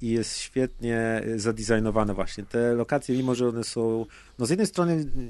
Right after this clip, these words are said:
nie mieli jakiegoś pewnie gigantycznego budżetu, ale tam naprawdę jest mnóstwo detali. Walają się, jak oni gdzieś odwiedzają, powiedzmy, jakąś szkołę, to tam się walają jakieś rzeczy pod tą szkołą, jakieś stare rowery czy coś, gruz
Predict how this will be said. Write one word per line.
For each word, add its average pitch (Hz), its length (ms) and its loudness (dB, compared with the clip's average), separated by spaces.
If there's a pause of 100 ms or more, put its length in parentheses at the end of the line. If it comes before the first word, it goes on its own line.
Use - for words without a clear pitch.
nie 135 120 2
mieli 151 180 4
jakiegoś 127 260 0
pewnie 120 200 -4
gigantycznego 123 520 -4
budżetu, 120 460 -2
ale 147 200 2
tam 151 160 0
naprawdę 147 440 0 (140)
jest 131 280 -2 (280)
mnóstwo 135 380 0
detali. 101 640 0 (300)
Walają 117 340 6
się, 131 80 2
jak 123 100 0
oni 127 120 2
gdzieś 120 180 -2
odwiedzają, 117 320 2
powiedzmy, 120 200 -4
jakąś 117 200 -2
szkołę, 113 540 2
to - 100 -12
tam 113 140 -4
się - 140 -6
walają 110 460 2
jakieś 107 240 -2
rzeczy 107 280 -4
pod - 180 -10
tą 120 100 -8
szkołą, 107 380 -2
jakieś 107 320 -6
stare 110 500 -2
rowery 110 460 0
czy - 100 -12
coś, 110 260 0
gruz 110 680 0